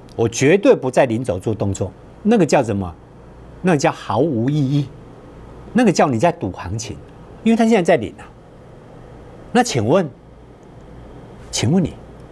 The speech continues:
那现在是要涨还是要跌？你不是在赌吗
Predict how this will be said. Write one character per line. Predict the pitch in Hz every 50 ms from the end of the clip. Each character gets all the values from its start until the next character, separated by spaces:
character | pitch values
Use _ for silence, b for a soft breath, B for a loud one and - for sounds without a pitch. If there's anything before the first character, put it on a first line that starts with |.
| - - - - - - - - -
那 | - 185
现 | 180 - 208
在 | 196 185
是 | 165 185 185
要 | 185 180 139
涨 | - - - - - -
还 | - 113
是 | 110 123
要 | 113
跌？ | - - - - - - - - - - - - - - - - - - - - - - - - - - - - - - - -
你 | - 113
不 | 110 139
是 | 151
在 | 185 208 -
赌 | - - - 131 101 87
吗 | 85 120 143 165